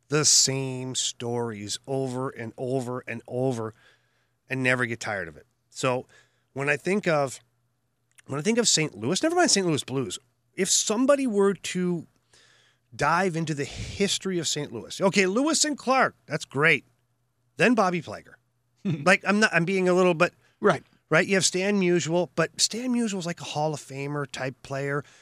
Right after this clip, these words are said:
Speaker 1: You know, all the people that you think of, Brad Hall, you know, okay, Hall of Famer. How often do you have a guy who's a meat and potatoes, blue collar guy that quite honestly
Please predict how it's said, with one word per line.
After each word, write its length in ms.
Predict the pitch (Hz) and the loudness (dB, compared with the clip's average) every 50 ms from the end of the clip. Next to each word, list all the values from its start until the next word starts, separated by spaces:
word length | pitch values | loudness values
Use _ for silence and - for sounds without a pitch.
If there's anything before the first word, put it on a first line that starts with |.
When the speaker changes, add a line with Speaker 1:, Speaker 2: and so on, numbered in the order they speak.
| _ _ _ - | _ _ _ -6
Speaker 1:
You 140 | 135 139 139 | -6 -6 -4
know, 80 | - 139 | -2 2
all 140 | 151 202 226 | 2 2 2
the 80 | 294 | 2
people 280 | 254 - 233 247 226 220 | 0 -2 -4 -2 0 2
that 100 | 220 175 | 0 0
you 80 | 160 | 0
think 160 | 139 - 170 151 | -4 -6 -6 -6
of, 80 | 120 - | -6 -4
Brad 400 | 123 131 139 147 151 147 143 120 | -2 0 2 2 2 0 -2 -4
Hall, 400 | - - 156 180 170 165 156 143 | -2 0 2 4 4 4 2 -2
you 60 | 151 | -4
know, 60 | 131 | -8
okay, 220 | 139 - - 190 | -8 -6 -4 -4
Hall 280 | 170 - - 135 143 175 | -4 -2 0 0 0 0
of 60 | 170 | 0
Famer. 440 | - - 175 180 185 180 175 175 160 - _ _ _ _ _ _ _ _ _ _ _ | -2 -2 -2 0 0 2 2 2 0 -2 _ _ _ _ _ _ _ _ _ _ _
How 300 | - - 240 294 311 294 | -4 -2 0 0 0 0
often 460 | 262 233 226 233 208 - - - 165 | 0 0 0 -2 -2 -4 -6 -8 -8
do 80 | 156 135 | -6 -6
you 100 | 147 143 | -8 -8
have 240 | 120 120 127 143 160 | -6 -6 -6 -6 -6
a 40 | 190 | -6
guy 420 | 160 143 120 110 104 92 98 95 - | -4 -4 -4 -2 -2 -4 -6 -8 -10
who's 320 | - 113 110 110 104 - - _ _ _ _ _ _ _ _ _ _ - | -10 -8 -8 -8 -8 -10 -14 _ _ _ _ _ _ _ _ _ _ -10
a 80 | 120 107 | -10 -8
meat 320 | 107 107 117 127 127 - | -8 -6 -8 -8 -8 -8
and 140 | 147 165 156 | -10 -10 -10
potatoes, 580 | 180 165 - - 127 120 110 92 95 98 - | -10 -12 -10 -8 -6 -6 -6 -6 -8 -10 -12
blue 320 | - - 107 107 117 139 165 | -12 -10 -6 -4 -4 -4 -4
collar 480 | - - - 131 131 127 127 123 123 | -6 -8 -8 -6 -4 -4 -4 -4 -6
guy 400 | 120 110 107 90 80 78 80 - _ _ _ _ _ _ _ _ _ _ _ _ | -8 -8 -10 -12 -12 -14 -18 -18 _ _ _ _ _ _ _ _ _ _ _ _
that 200 | - 123 120 _ | -8 -8 -8 _
quite 300 | - - 151 156 160 156 | -8 -6 -2 -2 0 0
honestly 560 | 139 127 127 139 151 - - 175 180 180 170 | -2 -2 -4 -4 -6 -6 -6 -6 -6 -6 -8